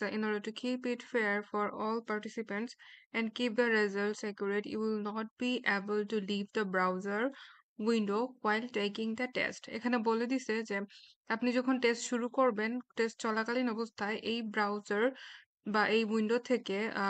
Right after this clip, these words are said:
লিভ নিতে পারবেন না। এখানে, আ, অ্যাড ট্যাবের অপশন থেকে ট্যা-, নতুন ট্যাবও ওপেন করতে পারবেন না এবং অন্য কোনো ব্রাউজার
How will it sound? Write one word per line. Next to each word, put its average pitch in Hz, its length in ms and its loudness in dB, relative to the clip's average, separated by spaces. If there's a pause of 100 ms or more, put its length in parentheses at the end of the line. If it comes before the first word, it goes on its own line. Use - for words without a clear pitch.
লিভ 220 220 2
নিতে 226 220 0
পারবেন 180 320 0
না। 196 140 0 (440)
এখানে, 220 340 2 (140)
আ, 208 160 2 (120)
অ্যাড 220 300 0
ট্যাবের 226 440 2 (180)
অপশন 208 360 0
থেকে 226 360 -2
ট্যা-, 208 280 0
নতুন 208 300 0
ট্যাবও 214 320 0
ওপেন 214 260 -4
করতে 208 240 -8
পারবেন 190 320 0
না 208 140 0 (500)
এবং 208 300 2
অন্য 220 220 2
কোনো 233 180 0
ব্রাউজার 208 540 4